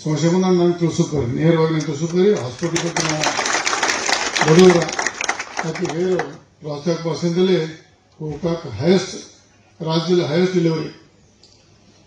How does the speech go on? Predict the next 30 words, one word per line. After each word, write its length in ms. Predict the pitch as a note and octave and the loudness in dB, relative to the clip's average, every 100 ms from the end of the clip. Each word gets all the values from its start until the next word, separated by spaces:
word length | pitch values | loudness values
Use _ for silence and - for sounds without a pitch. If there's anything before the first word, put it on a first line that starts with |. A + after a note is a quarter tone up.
| E3+ | -2
ಇಲ್ಲಿ 120 | D#3+ E3 | 0 2
ಮತ್ತು 140 | E3+ D#3+ | 0 0
ಅದು 100 | E3 F3+ | 4 4
ಹಿಂಗೆ 180 | F3 E3 | 4 0
ಅಂಕಲಿಂಗ್ 340 | D3+ F3+ F3+ F3 | 0 2 4 4
ಹಿಂಗೆ 160 | F3+ F3 | 2 2
ಆಗಬೇಕು. 360 | E3 D#3 C#3+ F3+ - _ _ _ _ _ - E3+ | 0 -4 -8 -16 -20 _ _ _ _ _ -10 -4
ಯಾಕೆ 160 | D#3+ E3 | -2 0
ಬರೀ 120 | D#3+ | 0
ಎಲ್ಲ 120 | D#3+ E3 E3 D3+ E3+ G#3+ G#3 D#3 | 2 2 2 0 -4 -4 -6 -2
ಖಾಸಗಿ 300 | D3+ - F3 | -2 4 4
ಆಸ್ಪತ್ರೆ 420 | D3+ - E3+ E3+ D#3+ | 2 0 -2 0 0
ಅಲ್ಲಿ 160 | E3 D#3 | 2 2
ಹೋಗ್ಬಾರ್ದು. 300 | D#3+ D3+ B2 - - D3+ | 0 -2 -6 -12 -10 -4
ಈಗ 100 | D#3 D#3+ | -2 -2
ನನಗೆ 260 | D#3+ D3+ C3+ - - - D3+ | -2 -6 -10 -16 -20 -10 -8
ವಿಶೇಷವಾಗಿ 480 | B2+ E3+ D#3+ E3+ E3+ | 2 2 4 4 4
ನೀವು 120 | E3+ F3 | 2 4
ನೋಡ್ಬೇಕು, 280 | F3+ F3 C#3 | 2 2 -2
ನಾನು 120 | D3 G#3 - - _ C#3+ | -10 -14 -20 -20 _ -8
ಗೋಕಾಕ್ 420 | D3 D#3 E3 D#3+ D#3 | -4 0 2 2 -2
ಆಸ್ಪತ್ರೆ 320 | - F3+ E3 D#3+ | -2 -4 -4 -4
ನಮ್ಮ, 120 | D#3 D3+ | -4 -4
ನಮ್ಮ 180 | D3+ C#3+ | -6 -4
ಶಾಸಕರ 360 | D#3 C#3+ D#3+ D3+ D#3 | -4 -2 -4 -6 -2
ಪೂರ್ವದಲ್ಲಿ 460 | E3+ F3 E3 C#3+ C#3+ - - _ _ - | 4 4 4 0 -6 -12 -20 _ _ -10
ನಾ 80 | D#3 D3+ | -4 0
ಎರಡು 140 | D#3 D3+ | 0 0
ಸಾವಿರಕ್ಕೆ 320 | D#3+ D#3 E3 D3+ | 0 0 -2 -6
ಇಸ್ವಿಗೆ 320 | - E3+ E3 | -4 -4 -4